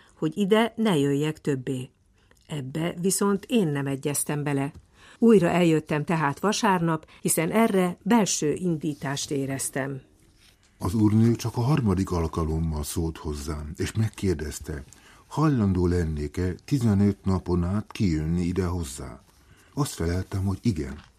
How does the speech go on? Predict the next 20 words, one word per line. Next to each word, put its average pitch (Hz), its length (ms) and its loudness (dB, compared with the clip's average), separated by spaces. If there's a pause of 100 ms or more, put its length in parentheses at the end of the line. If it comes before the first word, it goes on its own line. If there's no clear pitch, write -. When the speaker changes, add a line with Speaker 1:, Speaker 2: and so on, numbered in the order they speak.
(680)
Speaker 2:
De 87 140 -4
hozzátette 80 800 -4
még, 90 380 -4 (220)
hogy 85 120 -4
biztatom 95 580 0
kell 90 240 -2
a 80 60 -2
papokat, 87 640 -6 (300)
hogy 110 220 -2
építessenek 85 880 -2
fel 82 200 -4
ott - 260 -10
egy 110 200 -6
kápolnát. 69 880 -8 (580)
Aztán 76 340 -6
megparancsolta, 95 960 -4
hogy 92 160 -2
igyam 92 440 0
a 92 80 -6
forrásból. 69 880 -6